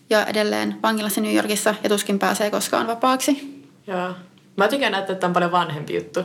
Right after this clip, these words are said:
Speaker 2: niin sit mä oon jotenkin aina silleen, en mä tiedä, miksi mä yhdistän, että se olisi, niinku, tosi vanha. Ja mä oon yllättynyt, että se on vielä noinkin nuori sillä se tekijä, mutta
Speaker 1: Mm, mäkin luulen, että tää, niinku, että nämä alkuperäiset tapahtumat, nämä Defeon murhat olisi ollut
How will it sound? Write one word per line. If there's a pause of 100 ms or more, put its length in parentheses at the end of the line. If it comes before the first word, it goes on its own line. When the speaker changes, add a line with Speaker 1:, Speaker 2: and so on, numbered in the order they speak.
Speaker 2:
niin
sit
mä
oon
jotenkin
aina
silleen, (720)
en
mä
tiedä,
miksi
mä
yhdistän,
että
se
olisi,
niinku,
tosi
vanha.
Ja (540)
mä
oon
yllättynyt,
että
se
on (320)
vielä
noinkin
nuori
sillä
se
tekijä,
mutta (240)
Speaker 1:
Mm, (200)
mäkin
luulen,
että
tää,
niinku,
että
nämä
alkuperäiset (500)
tapahtumat,
nämä
Defeon (260)
murhat
olisi
ollut